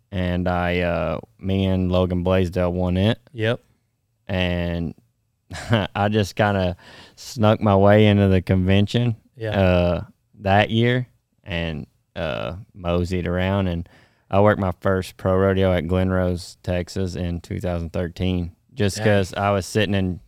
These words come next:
Speaker 1: speaking of Harp, like, I was sitting in Chuck and Harp's booth, and, like, if Chuck and Harp was booked up, they'd be like, "Hey, Em, you wanna go here?" I'm like, "Yeah." So, like, I got to go to, like,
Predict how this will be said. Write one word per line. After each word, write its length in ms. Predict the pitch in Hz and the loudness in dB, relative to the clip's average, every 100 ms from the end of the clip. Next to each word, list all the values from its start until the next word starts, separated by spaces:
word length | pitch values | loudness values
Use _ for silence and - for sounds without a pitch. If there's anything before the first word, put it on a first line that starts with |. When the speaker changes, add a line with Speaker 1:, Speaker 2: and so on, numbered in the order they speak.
| _ _ _ _ _ | _ _ _ _ _
Speaker 1:
speaking 360 | - 117 110 | 0 2 2
of 120 | 98 85 | 0 2
Harp, 280 | 101 107 | 4 4
like, 160 | 98 92 | 2 0
I 100 | 101 | 0
was 100 | 95 | 0
sitting 220 | - 101 92 | 0 0 0
in 100 | 90 | -2
Chuck 280 | - 104 92 | 0 0 0
and 80 | |
Harp's 420 | 87 101 104 - - | -2 0 -2 -6 -4
booth, 440 | 98 113 95 - | 0 2 0 -4
and, 180 | 95 90 | -6 -4
like, 200 | 87 - | -6 -6
if 280 | 92 87 _ _ | -8 -8 _ _
Chuck 240 | - 98 95 | -2 -2 -2
and 100 | 85 | -2
Harp 240 | 101 104 | 0 0
was 140 | 87 | -2
booked 320 | 92 104 95 113 | -4 -4 -2 0
up, 260 | 120 104 | 0 0
they'd 140 | 98 92 | -2 -4
be 60 | |
like, 140 | 95 90 | -4 -2
"Hey, 200 | 101 95 | -2 0
Em, 320 | 104 104 87 - _ | 0 0 -2 -8 _
you 60 | 92 | -6
wanna 120 | 92 | -4
go 180 | 95 101 | 0 2
here?" 320 | 101 120 101 - | 4 4 2 -4
I'm 80 | - | -10
like, 140 | 87 85 87 | -8 -6 -2
"Yeah." 220 | 127 98 95 - - - _ _ _ | 0 0 -2 -12 -20 -20 _ _ _
So, 160 | - 104 | -4 -2
like, 160 | 95 | 0
I 80 | 98 | 0
got 220 | 98 95 | 2 0
to 80 | 92 | 0
go 260 | 92 95 95 | 2 2 4
to, 120 | 90 | 2
like, 260 | 85 85 | 0 -2